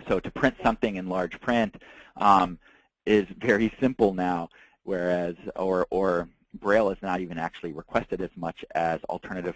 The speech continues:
formats. Something in a digital format can even be, um, read over a screen reader. So you might have someone say,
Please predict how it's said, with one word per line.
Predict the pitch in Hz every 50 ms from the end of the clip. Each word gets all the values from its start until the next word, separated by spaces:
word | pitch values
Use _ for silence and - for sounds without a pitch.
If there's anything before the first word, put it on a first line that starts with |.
| - -
formats. | - 98 92 90 87 87 87 85 - - - _ _
Something | - 147 143 - 123 110
in | 107 101
a | 92
digital | 90 - 135 147 135 117 113 104 92 -
format | - 104 101 101 98 95 - -
can | - 95 98
even | 101 101 95 95 90
be, | 85 98 92 90 85 - _ _ - _ _ -
um, | 92 92 90 87 73
read | - 95 98 98
over | 98 95 87 90 85
a | 80 - -
screen | - - 104 104 117 117 95
reader. | 87 80 - - - -
So | 90
you | 92 95
might | 98 107 107 95
have | 101 101 98 -
someone | 101 95 95 95 85 -
say, | - 101 95 92